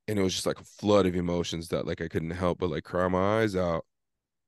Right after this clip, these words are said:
and feel, like, incredibly blessed, like, in the moment. It was an incredible feeling, one that, like, I haven't felt in a long time. And, like,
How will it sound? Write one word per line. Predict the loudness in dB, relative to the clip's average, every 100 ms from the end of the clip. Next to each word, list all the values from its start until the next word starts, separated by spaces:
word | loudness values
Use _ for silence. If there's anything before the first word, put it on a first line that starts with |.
| _ _ _
and | 0 2 2 0 -2 -6 -10
feel, | -4 4 6 6 6
like, | 2 0
incredibly | -6 0 2 2 -2
blessed, | -6 -4 -4 -6 -8 -8
like, | -6 -6
in |
the | -8
moment. | -6 -6 -6 -8 -10 _ _ _ _ _ _ _ _ _ _ _
It | 2
was | 2 2 -2 -12 _ _
an | -4
incredible | -4 2 2 4 -2
feeling, | 0 2 2 0 -2 -6 -18 _ _
one | -4 0 0 0
that, | -2 -2
like, | -4
I | -2
haven't | -2 -2
felt | -2 -2
in | -4 -4
a |
long | -6 -8
time. | -6 -4 -2 -2 -6 -10 _ _ _ _ _ _ -6
And, | -2 0 0 0 -2 -2 -6 -10 -14 _ _ _ _ _ _ _ _
like, | -2 0 -2 -6